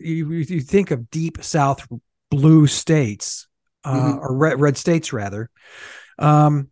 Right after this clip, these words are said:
Speaker 1: you know, it's Alabama, Mississippi, and South Carolina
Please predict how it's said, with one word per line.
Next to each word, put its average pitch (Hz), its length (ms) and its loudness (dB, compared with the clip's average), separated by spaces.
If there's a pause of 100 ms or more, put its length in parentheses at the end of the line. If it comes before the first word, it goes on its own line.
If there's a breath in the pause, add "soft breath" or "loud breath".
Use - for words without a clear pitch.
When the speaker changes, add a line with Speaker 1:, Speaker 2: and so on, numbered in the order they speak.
Speaker 1:
you 151 140 -2
know, 131 100 0
it's 127 160 -6
Alabama, 139 480 0
Mississippi, 127 1000 -6
and 123 540 -6
South 123 260 -6
Carolina 143 520 -6